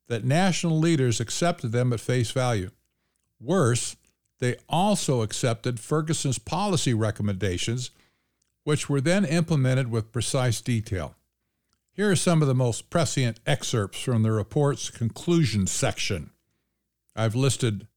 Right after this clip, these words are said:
several here. I'll read through them. On page fourteen, we read, "Our results demonstrate that it will be necessary to layer multiple interventions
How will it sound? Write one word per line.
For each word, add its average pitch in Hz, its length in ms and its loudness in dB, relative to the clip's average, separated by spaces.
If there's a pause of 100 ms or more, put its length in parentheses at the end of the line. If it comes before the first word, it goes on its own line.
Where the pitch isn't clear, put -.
(100)
several 131 420 2
here. 113 380 2 (480)
I'll 117 160 2
read 120 240 2
through 143 240 4
them. 98 240 2 (560)
On 117 120 2
page 135 320 2
fourteen, 131 840 0
we 110 120 0
read, 107 400 2 (720)
"Our 180 200 4
results 151 480 2
demonstrate 123 760 0 (280)
that 131 120 2
it 170 60 2
will 156 160 0
be 131 140 2
necessary 123 760 2
to 120 180 -2
layer 165 720 0
multiple 160 720 0
interventions 131 1000 -2